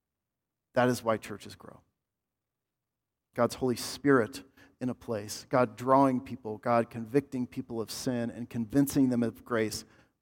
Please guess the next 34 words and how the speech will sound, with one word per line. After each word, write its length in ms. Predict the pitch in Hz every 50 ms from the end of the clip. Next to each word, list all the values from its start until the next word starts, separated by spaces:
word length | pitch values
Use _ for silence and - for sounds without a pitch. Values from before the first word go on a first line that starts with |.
| _ _ _ _
That 180 | - 123 131 135
is 120 | 120 -
why 120 | 117 110 104
churches 380 | - - 107 104 - 110 -
grow. 320 | - - - - - 107 - _ _ _ _ _ _ _ _ _ _ _ _ _ _ _ _ _ _ _ _ _ -
Uh, 80 | 117 127
you 140 | - 135 131
can 140 | - 147 135
have 140 | 131 120
the 60 | 131 123
greatest 400 | 127 127 127 123 123 123 - -
plans, 640 | - 131 127 131 127 120 110 107 107 98 - - - -
and 260 | 127 123 117 110 98 - _ _ -
that 140 | 131 131 120
is 120 | 117 -
not 300 | 120 117 117 117 - -
why 140 | 120 120 117
you'll 180 | 113 117 113
grow 240 | 113 - 110 101 107
as 100 | 101 -
a 40 | -
church. 400 | - - - - - - - - - _ _ _ _ _ _ _ _ _ _ _ _ _ _ _ _ _ _ _ _ _ _ _ _ _ _ _ _ _ _ _ _ _ _ _ _ _ _ _ _ _ _ _ _ _ _ _ _ _ _ _ _ _ _ _ _ _ _ _ _ _ _ _ _ _ _ -
Some 180 | - 160 151
decisions 680 | 147 139 139 - 160 147 135 151 151 156 151 - - - - _ _ _
are 120 | - 127 131
made 320 | 131 135 135 139 143 135
with 380 | 120 131 131 120 - - - -
prayer 560 | - - 139 131 131 135 139 147 156 170 -
and 120 | 131 131 135
information 720 | 127 135 135 - 135 123 120 123 123 - - 156 175 185 - - _ _
that 160 | 131 123 -
might 240 | 107 123 131 123 -
seem 320 | - - 127 117 117 127 - _ _ _ _
utterly 500 | 131 139 151 151 135 135 135 131 131 135